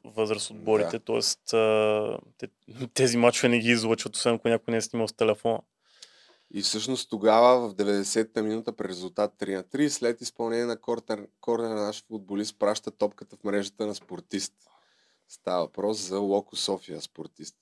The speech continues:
Speaker 2: а, футболист. За моя изненада, реферът Адриан Петров не зачете гола, назначи единайсет метров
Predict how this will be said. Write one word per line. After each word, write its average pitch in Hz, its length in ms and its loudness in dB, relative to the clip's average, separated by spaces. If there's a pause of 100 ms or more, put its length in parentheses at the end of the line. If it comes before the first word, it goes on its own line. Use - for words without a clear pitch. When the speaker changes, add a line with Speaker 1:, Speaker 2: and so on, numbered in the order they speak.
(140)
Speaker 2:
а, 87 180 -6
футболист. 80 500 -16 (460)
За 98 160 -4
моя 127 260 4
изненада, 120 500 4
реферът 127 420 2
Адриан 104 440 2
Петров 113 460 -2
не 117 140 0
зачете 113 480 -4
гола, 127 360 2
назначи 101 400 -4
единайсет 113 520 -2
метров 110 320 -6